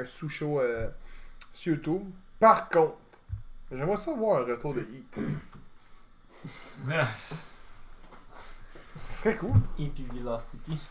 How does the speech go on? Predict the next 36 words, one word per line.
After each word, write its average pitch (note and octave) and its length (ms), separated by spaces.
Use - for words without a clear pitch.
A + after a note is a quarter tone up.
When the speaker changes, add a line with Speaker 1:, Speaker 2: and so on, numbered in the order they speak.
Speaker 1:
Velocity, F#3 300
ça C#4 60
a A3 40
jamais G3+ 200
été, G3+ 220
ça E3 120
a - 40
jamais A#3 140
été G#3 160
bon, A3 180
cette G#3+ 100
affaire-là. G3+ 400
Ça G#3+ 360
a D4+ 80
jamais D4 160
été C#4 120
de C4 40
la B3+ 140
merde, C4+ 300
le A3 140
gars. C#3+ 540
Le A3 200
Heat, D4 200
c'était D#3+ 220
bon. E3 460
Tu - 80
sais, G3 80
je E3 60
me E3+ 60
souviens A3 260
quand D3+ 80
j'écoutais D3 280
le F3+ 40
pay-per-view, D3 440
pis C3+ 120
Heat. B2+ 80